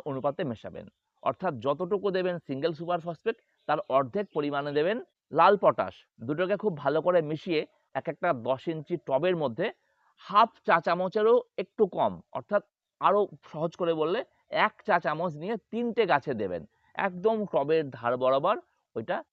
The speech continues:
দিয়ে দেবেন। আর মাটির গাছের ক্ষেত্রে মোটামুটি এক চামচ করে অনেকটা দূর দিয়ে, যেন এই গাছের গোড়ায় একদমই না পড়ে, সেদিকটা নজর দিতে হবে। এই সময় চাইলে আপনি ব্যালান্স এনপিকে, অর্থাৎ এনপিকে উনিশ উনিশ উনিশ বা এনপিকে কুড়ি কুড়ি কুড়ি গাছে স্প্রে করতে পারেন।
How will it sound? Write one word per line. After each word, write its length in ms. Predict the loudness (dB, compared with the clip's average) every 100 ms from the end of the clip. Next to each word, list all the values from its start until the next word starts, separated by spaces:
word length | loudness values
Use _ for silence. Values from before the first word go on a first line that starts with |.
| -18
দিয়ে 220 | -6 -6
দেবেন। 280 | -6 -10 -16 _ _
আর 80 | -4
মাটির 320 | 0 0 2
গাছের 240 | 4 4 4
ক্ষেত্রে 280 | 0 0 -2
মোটামুটি 580 | 0 0 0 -2 -6 -2
এক 180 | -4 -4 -6
চামচ 300 | -4 -4 -4
করে 160 | -4
অনেকটা 560 | -2 -2 -2 -4 2 2
দূর 220 | 4 -2
দিয়ে, 180 | 0 -2
যেন 200 | 0 0
এই 100 | 0
গাছের 240 | -2 -2
গোড়ায় 300 | -4 0 0 0
একদমই 360 | -6 -6 -6
না 140 | -4 -4
পড়ে, 200 | -6 -8 -14 _ _
সেদিকটা 500 | -6 -6 -6 -6 -6
নজর 300 | -4 -6 -10
দিতে 260 | -14 -20
হবে। 380 | -20 -20 _ 2
এই 80 | 2
সময় 300 | 2 0 0
চাইলে 400 | 4 4 4 0
আপনি 260 | -2 -6 -8
ব্যালান্স 500 | 0 2 4 2 -2 -4
এনপিকে, 440 | -4 -2 -4 -2
অর্থাৎ 320 | -4 -4 -8
এনপিকে 440 | -6 -10 -8 -4 -4
উনিশ 420 | -4 -6 -8 -8
উনিশ 320 | -10 -10 -10
উনিশ 280 | -6 -6 -4
বা 120 | -8 -4
এনপিকে 440 | -6 -6 -6 -8
কুড়ি 320 | -6 -6 -6
কুড়ি 260 | -4 -2 -2 -4
কুড়ি 300 | -6 -6 -8 _ _ -8
গাছে 280 | -6 -4 -8
স্প্রে 380 | -8 _ 0 2
করতে 300 | 0 -2 0
পারেন। 340 | 2 2 -2